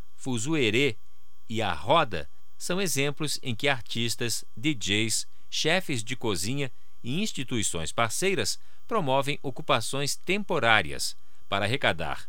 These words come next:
recursos para financiar a reforma do imóvel. Solar dos Abacaxis.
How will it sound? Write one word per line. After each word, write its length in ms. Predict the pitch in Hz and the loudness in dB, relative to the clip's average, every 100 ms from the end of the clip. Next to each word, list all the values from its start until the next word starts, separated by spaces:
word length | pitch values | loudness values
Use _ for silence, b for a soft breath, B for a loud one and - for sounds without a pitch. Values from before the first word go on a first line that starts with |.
| - | -2
recursos 680 | 120 170 - 127 127 151 - | -2 -2 -2 -2 -2 -2 -2
para 280 | - 131 | 0 0
financiar 840 | 127 - 202 202 - 127 107 110 - b b b | 0 -2 0 0 0 2 2 2 0 b b b
a 80 | - | -2
reforma 500 | 156 220 - 95 98 | -2 -4 0 0 0
do 120 | 104 | 0
imóvel. 540 | 123 107 85 76 - 64 - - - - b b b b b b b b b b - | 0 2 2 0 -2 -4 -6 -6 -4 -4 b b b b b b b b b b -4
Solar 560 | - - 190 120 127 131 | -2 0 2 4 4 4
dos 200 | 139 123 | 2 2
Abacaxis. 920 | 101 135 165 160 - 110 95 - | 4 2 2 0 0 0 0 0